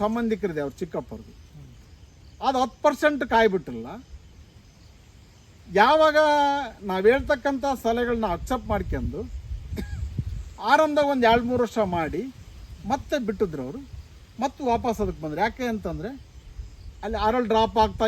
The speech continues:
Speaker 1: ಇತ್ತು.
Speaker 2: ಹ್ಮ್.
Speaker 1: ಅದು ಚೆನ್ನಾಗೆ, ಯಾಕೆ ಗೊತ್ತಾ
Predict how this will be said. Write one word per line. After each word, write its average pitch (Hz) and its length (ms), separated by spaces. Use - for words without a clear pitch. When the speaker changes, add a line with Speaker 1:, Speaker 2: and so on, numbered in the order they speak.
Speaker 1:
ಇತ್ತು. 208 260
Speaker 2:
ಹ್ಮ್. - 540
Speaker 1:
ಅದು 147 180
ಚೆನ್ನಾಗೆ, 220 340
ಯಾಕೆ 190 200
ಗೊತ್ತಾ 202 240